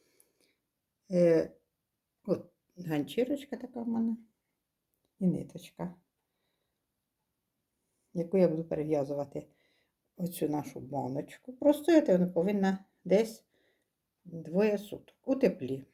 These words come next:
Але обов'язково накрити не целофаном, не кришкою, а обов'язково ганчірочкою такою,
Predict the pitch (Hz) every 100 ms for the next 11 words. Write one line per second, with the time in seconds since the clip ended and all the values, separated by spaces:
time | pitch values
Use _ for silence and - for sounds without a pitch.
0 | _ _ _ _ _ _ _ _ _ _
1 | _ _ _ _ _ _ 185 202 180 156
2 | 147 143 - 175 151 - _ _ _ -
3 | 170 165 - 139 139 - 202 285 - _
4 | _ _ _ _ 226 - 233 226 - 147
5 | 147 143 143 147 175 226 160 151 151 -
6 | 143 - 170 185 180 170 165 170 - 220
7 | 208 156 175 196 - 127 123 - - 156
8 | 151 156 - 151 170